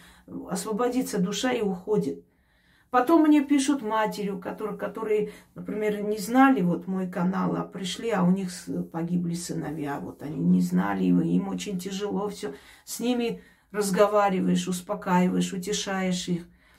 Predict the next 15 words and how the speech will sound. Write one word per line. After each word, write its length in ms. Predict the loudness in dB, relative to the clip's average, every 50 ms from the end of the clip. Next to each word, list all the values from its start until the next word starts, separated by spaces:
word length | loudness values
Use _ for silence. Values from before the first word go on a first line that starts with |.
| _ _ _ _ -4
объясняешь 680 | -2 0 0 0 0 4 6 6 8 8 6 4 2 -2
им, 100 | -4 -6
что 260 | -6 -4 -2 0 0
их 280 | 0 0 0 0 0 2
дети 580 | 2 2 0 -2 -4 -2 0 0 0 0 -2 -8 -18 -20 -20 -20 _ _ -10
никуда 460 | -8 -6 -2 0 4 6 6 6 6
не 100 | 6 4
делись, 720 | 2 4 4 6 6 6 6 4 4 0 0 -2 -6 -14 _ _ _ _ _ _ _ _ _ _ _ _ _ _ _ _ _ _ _ _ _ _ _ _ _ _ _ _ _ _ _ _ _ _ _ _ _ _ _ _ _ _
что 240 | -12 -2 4 6 8
их 240 | 8 8 6 6 4
дети 360 | 6 6 6 6 4 0 -2
живы, 640 | -2 -2 -2 -2 -4 -4 -2 0 0 2 2 0 -2
они, 320 | -4 -4 -2 2 2 2 2
они 240 | 2 6 8 8 8
есть, 720 | 6 4 0 2 2 2 2 0 -2 -2 -6 -10 -16 _